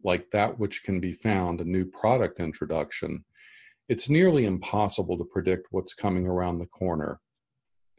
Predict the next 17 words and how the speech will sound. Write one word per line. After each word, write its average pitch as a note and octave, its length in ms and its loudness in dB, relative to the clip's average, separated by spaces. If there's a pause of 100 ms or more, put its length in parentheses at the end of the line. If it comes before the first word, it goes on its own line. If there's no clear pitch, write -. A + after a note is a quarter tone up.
(340)
Your C3 260 6
best A#2 280 2
strategy F2+ 640 2
is E2 180 -2
to F#2 120 -4
have F2+ 180 0
a E2+ 60 0
busload A2 640 2
of - 120 -8
people F2+ 580 0
who F#2 120 -4
can F#2+ 160 -6
adapt G#2 640 0
to F2 360 0
and F2+ 140 -4
perform F#2 400 -2
brilliantly F2+ 800 0